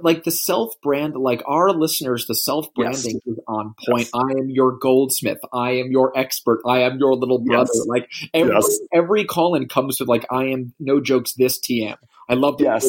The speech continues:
Speaker 1: trademarking that's going on here.
Speaker 2: I've never played Animal Crossing, but I imagine it's a lot like what we're experiencing right now,
Speaker 1: <laughs> Yes.
Speaker 2: where it's like, "You have met the goldsmith. You have met the little brother.
Speaker 1: Right.
Speaker 2: You have met the expert,
Speaker 1: Exactly.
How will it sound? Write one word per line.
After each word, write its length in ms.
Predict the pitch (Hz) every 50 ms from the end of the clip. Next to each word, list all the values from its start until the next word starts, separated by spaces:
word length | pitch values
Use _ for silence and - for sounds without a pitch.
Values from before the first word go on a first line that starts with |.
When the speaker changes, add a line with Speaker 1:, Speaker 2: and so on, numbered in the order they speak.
| - 131
Speaker 1:
trademarking 300 | 123 120 - 117 113 104
that's 140 | 107 - -
going 200 | 110 107 110 110
on 140 | 107 110 117
here. 140 | 147 147 139 -
Speaker 2:
I've 180 | 131 151 -
never 340 | 147 147 147 160 170 226 233
played 320 | 226 - - 160 151 160 160
Animal 380 | - 113 113 120 139 156 165 160
Crossing, 440 | 160 175 170 175 170 - 190 196 165
but 140 | 135 127 123
I 80 | 117
imagine 420 | 117 113 110 113 117 139 143 175 170
it's 120 | 143 - 139
a 40 | 127
lot 220 | 120 120 120 -
like 200 | 127 117 98 -
what 100 | 110 98
we're 160 | - 104 98
experiencing 640 | 95 95 - - 117 101 95 95 92 92 - 107 98
right 200 | 95 95 90 87
now, 120 | 92 90
Speaker 1:
<laughs> 180 | - 127 - -
Yes. 140 | 147 131 117 127
Speaker 2:
where 180 | 123 123 113
it's 160 | 110 - - -
like, 200 | 120 113 113 - - -
"You 200 | - 151 254 339
have 180 | 269 156 117 98
met 220 | 110 113 151 - -
the 140 | 202 247 277
goldsmith. 600 | 294 320 339 330 269 - - - 104 85 85 - 339 339
You 180 | - 226 349 330
have 160 | 294 139 - -
met 180 | 113 110 123 -
the 140 | 151 143 208
little 280 | 233 175 147 - 240 226
brother. 440 | 175 247 311 294 196 - 202 202 - -
Speaker 1:
Right. 160 | - 277 -
Speaker 2:
You 160 | 226 320 370 -
have 180 | 131 120 107 101
met 140 | 123 151 - -
the 200 | 156 196 185 202
expert, 420 | 339 359 - - - - 196 180
Speaker 1:
Exactly. 260 | - 175 139 117 123